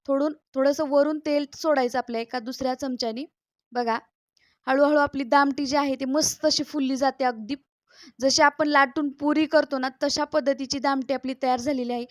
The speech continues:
बघा किती मस्त अशी टमटमीत फुललेली आहे. आणि हो, दामट्या करत असताना एक गोष्ट लक्षात ठेवायची, की जितक्या तुम्ही पातळ दामट्या थापून घेचाल, तितक्याच तुमच्या दामट्या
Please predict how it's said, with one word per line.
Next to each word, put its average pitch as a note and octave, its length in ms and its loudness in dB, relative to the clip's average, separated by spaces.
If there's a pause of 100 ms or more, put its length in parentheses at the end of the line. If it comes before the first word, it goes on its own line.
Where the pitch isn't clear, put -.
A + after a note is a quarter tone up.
(340)
बघा C4 240 6
किती E4 220 -4
मस्त D4 400 0
अशी D4 180 0
टमटमीत C#4 500 0
फुललेली B3+ 360 -4
आहे. B3 240 -4 (500)
आणि D#4 260 2
हो, D#4+ 200 4
दामट्या D4 440 2
करत E4 240 -2
असताना D#4 300 -2
एक C4+ 180 -6
गोष्ट D#4 280 -2
लक्षात D4+ 360 2
ठेवायची, C#4 600 2 (440)
की C4+ 80 -6
जितक्या D4+ 380 -2
तुम्ही D#4+ 220 -2
पातळ D#4 460 2
दामट्या D4 400 0
थापून D4 340 0
घेचाल, C#4 380 2 (100)
तितक्याच C#4+ 500 -4
तुमच्या C#4+ 240 -2
दामट्या C4 340 -2